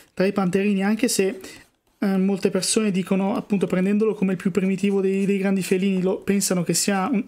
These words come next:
che sia davvero un animale primitivo. In realtà non è così, perché il leopardo nebuloso ha subito, il leopardo delle nevi, adesso sape-, sappiate che mi confonderò fino alla fine della live tra leopardo nebuloso e delle nevi,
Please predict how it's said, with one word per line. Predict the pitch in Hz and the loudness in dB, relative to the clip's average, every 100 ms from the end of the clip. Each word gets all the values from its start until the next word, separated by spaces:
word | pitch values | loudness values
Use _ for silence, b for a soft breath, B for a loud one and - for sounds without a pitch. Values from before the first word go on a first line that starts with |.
| - | -4
che | 185 | -2
sia | 196 | 0
davvero | 196 180 247 | 0 0 0
un | 208 | 0
animale | 190 190 190 185 | 0 0 0 0
primitivo. | 180 185 185 175 170 196 B B B B B B B | 0 0 0 0 0 -2 B B B B B B B
In | 196 | -2
realtà | 220 214 208 190 | 0 0 0 0
non | 170 175 | 0 0
è | 180 | 0
così, | 180 175 | 0 -2
perché | 175 165 - 180 175 B B B - | -2 -4 -2 -2 -4 B B B -4
il | |
leopardo | 180 175 180 175 | -2 0 0 0
nebuloso | 175 190 214 202 | 2 0 0 0
ha | |
subito, | - 180 185 175 - - | 0 0 0 -2 -4 -2
il | |
leopardo | 185 180 185 175 | 0 0 0 0
delle | 185 180 | 2 2
nevi, | 180 170 190 | 0 0 0
adesso | 180 175 - 170 - _ _ _ _ _ | 0 0 0 -2 -6 _ _ _ _ _
sape-, | - 170 180 175 | -6 -2 -2 -2
sappiate | - 175 190 185 | -6 -2 0 2
che | |
mi | 175 | 0
confonderò | 165 170 - 175 170 170 | 0 -2 0 0 0 0
fino | 180 175 | 0 0
alla | 151 | 0
fine | - 185 | -2 0
della | 175 165 160 | 0 0 0
live | 165 160 170 | 0 0 -2
tra | 156 185 | 0 0
leopardo | 180 185 175 180 | 0 0 0 0
nebuloso | 170 180 180 175 | 0 0 0 0
e | |
delle | 170 175 180 | 0 0 0
nevi, | 175 170 196 | 0 0 -2